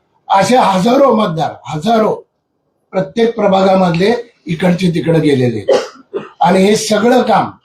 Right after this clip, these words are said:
म्हणजे मला असा डाऊट आहे की ज्या अर्थी हे भवानीपेठ क्षेत्रीय कार्यालयामध्ये झालेलं आहे अधिकाऱ्यांच्या संमतीने, अधिकाऱ्यांना बरोबर घेऊन, तर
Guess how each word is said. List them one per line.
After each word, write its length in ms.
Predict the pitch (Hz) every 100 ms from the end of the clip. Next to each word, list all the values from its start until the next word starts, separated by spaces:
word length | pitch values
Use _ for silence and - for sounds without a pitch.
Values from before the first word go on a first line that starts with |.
| _ _ _ _ _ -
म्हणजे 240 | 165 214
मला 380 | 214 185 208 233
असा 220 | 220 233
डाऊट 340 | 247 214 214 220
आहे 220 | 180 180 180 _ _ _ -
की 80 | 196
ज्या 220 | 180 220
अर्थी 440 | 254 240 247 233
हे 100 | 220
भवानीपेठ 680 | 196 175 202 220 226 226 -
क्षेत्रीय 500 | - 208 185 208 226
कार्यालयामध्ये 800 | 220 208 208 208 214 208 196 208
झालेलं 360 | 175 165 185 190
आहे 100 | 156
अधिकाऱ्यांच्या 1080 | 160 175 185 175 185 190 185 170 196 196 - _ _ _ _ _ _ -
संमतीने, 680 | 196 196 202 180 165 107 - _ _ _
अधिकाऱ्यांना 680 | 156 160 190 190 196 196 208
बरोबर 420 | 190 190 196 214
घेऊन, 280 | 202 170 131 - _ _ _ _ _ _ _ _ _ _ _ _ _ - - _ _ - -
तर 360 | 247 220 240 240